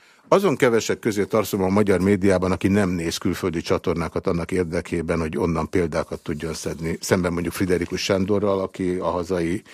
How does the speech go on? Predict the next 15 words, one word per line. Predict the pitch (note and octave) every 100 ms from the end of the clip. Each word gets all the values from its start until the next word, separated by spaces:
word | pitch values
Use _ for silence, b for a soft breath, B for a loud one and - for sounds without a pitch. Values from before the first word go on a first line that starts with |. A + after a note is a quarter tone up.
| B B -
rádiózás, | G#2+ G2+ F#2+ F2 E2+ E2+ -
tévézés, | G2+ F#2+ F#2+ D#2+ E2+ -
most | - -
már | D2+
podcastgyártás | - F#2+ F#2+ E2 F2+ E2+ - F#2+ E2+
egyik | E2+ D#2
nagyja. | F2+ D#2+ D2 D#2+ - _ _ _ _ _ _ _ _ _ _ _ _ _ _ _ _ _ _ _ _ _ _ _ _ _ _ _ _ _ _ _ _ _ _ _ _ _ _ _ _ _ _ -
Ő | E3+ E3 D#3+ -
nagyon | - B2+ G#2+ G2+
sok | - G2
ötletét, | G#2+ G2 F2+ F#2 G2+
akár | F#2+ F#2
csak | E2+
Vitrai | G#2 G2 E2+ E2
Tamás, | G#2+ G2+ F#2+ - -